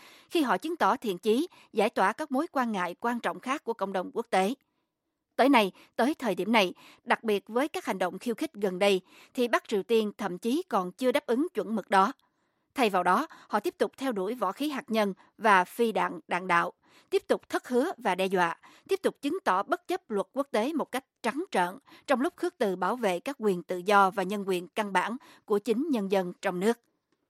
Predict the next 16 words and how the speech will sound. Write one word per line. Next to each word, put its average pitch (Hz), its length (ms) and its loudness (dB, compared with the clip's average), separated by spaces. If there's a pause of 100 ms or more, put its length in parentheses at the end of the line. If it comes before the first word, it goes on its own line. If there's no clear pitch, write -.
(640)
Bắc - 180 -2
Triều 220 120 2
Tiên 233 360 0
đang 226 160 -2
chịu 185 220 -4
các - 200 -8
biện 185 160 -6
pháp 254 280 -10
chế 277 140 0
tài 190 300 -4
nặng 180 320 -6
nề 185 200 -2
của 208 160 -4
Liên 214 160 -2
Hiệp 190 180 -10
Quốc 269 180 6